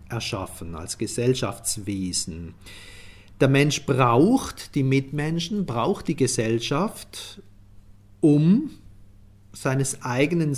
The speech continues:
Bestehens willen. Wenn wir ganz allein auf einer einsamen Insel wären, wäre das halt schwierig.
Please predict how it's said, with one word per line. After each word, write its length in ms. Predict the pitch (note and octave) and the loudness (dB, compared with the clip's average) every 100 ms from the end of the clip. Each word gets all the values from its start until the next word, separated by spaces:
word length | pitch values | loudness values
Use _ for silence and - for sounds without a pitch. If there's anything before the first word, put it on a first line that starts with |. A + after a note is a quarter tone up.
| - | 0
Bestehens 840 | B2 A2+ - A2 A2 G#2+ C3+ - | 0 0 -4 -4 -2 -2 -2 -4
willen. 440 | C3+ C#3 D#3 C4+ E4 - - - - - E3+ - - - - - - - | -2 0 0 -4 -8 -16 -20 -20 -20 -20 -20 -20 -20 -16 -16 -16 -16 -6
Wenn 100 | A2+ | -2
wir 120 | A#2+ | -2
ganz 440 | - A2+ C#3+ E3 | -2 -2 0 -2
allein 600 | - C3+ B2+ G#2+ B2 E3 | -2 0 0 0 -2 -2
auf 180 | D#3+ C#3 | -2 -4
einer 160 | D3 - | -6 -6
einsamen 560 | B2+ D#3 - B2+ B2+ A#2+ | -4 -4 -4 -4 -4 -4
Insel 540 | - D3+ D3+ D#3 D3+ | -2 -2 0 0 0
wären, 560 | C3 B2 C3 D#3+ E3 C3+ | 0 0 -2 -4 -6 -6
wäre 140 | A#2+ | -6
das 220 | A#2+ A#2+ | -6 -6
halt 300 | A#2 A2+ - - | -6 -6 -10 -14
schwierig. 760 | - A2+ A#2 - - - - | -6 -2 -2 -2 -4 -6 -18